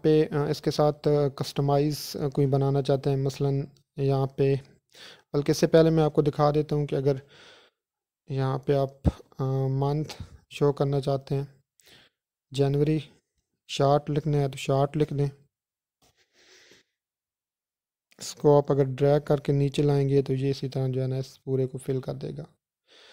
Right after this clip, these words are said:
जनवरी, फरवरी, मार्च। तो ये एक सीक्वेंस में चल रहा है, लेकिन अगर आप चाहते हैं कि ये एक मंथ को छोड़ के आगे चले, मसलन पहले यहाँ पे जनवरी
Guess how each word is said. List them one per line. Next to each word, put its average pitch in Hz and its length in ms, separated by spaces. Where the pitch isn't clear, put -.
जनवरी, 139 360
फरवरी, 139 460
मार्च। 131 600
तो 151 60
ये 156 160
एक 160 100
सीक्वेंस 165 400
में 165 80
चल 156 120
रहा 156 120
है, 156 80
लेकिन 151 200
अगर 151 160
आप 151 160
चाहते 151 300
हैं 151 100
कि 147 100
ये 147 260
एक 147 140
मंथ 143 260
को - 200
छोड़ 147 460
के 156 140
आगे 143 220
चले, 139 280
मसलन 139 520
पहले 147 320
यहाँ 143 240
पे 147 340
जनवरी 143 580